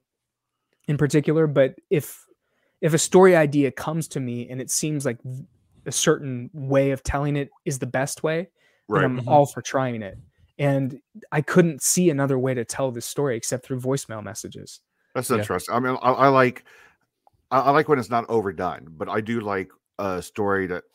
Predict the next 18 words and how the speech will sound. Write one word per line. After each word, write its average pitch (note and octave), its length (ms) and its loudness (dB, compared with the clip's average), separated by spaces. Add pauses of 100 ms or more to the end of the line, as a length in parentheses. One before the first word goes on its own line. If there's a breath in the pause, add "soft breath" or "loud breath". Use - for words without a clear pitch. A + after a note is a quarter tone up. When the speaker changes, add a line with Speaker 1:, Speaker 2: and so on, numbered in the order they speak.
Speaker 2:
like F#2+ 260 -8
that, F2 360 -2
or E2 120 -12
through G2+ 260 -14
emails E2+ 640 -8
or D#2 100 -14
through F#2 380 -4
text - 720 -6
or, F#2 80 -8 (240)
or, E2 240 -8 (440 soft breath)
you G2+ 120 -8
know, F#2 100 -2
whatever G2+ 320 2
it F#2 60 -4
may F2+ 160 -2
be, E2 320 -8
you D#2 240 -10
know, D2+ 360 -10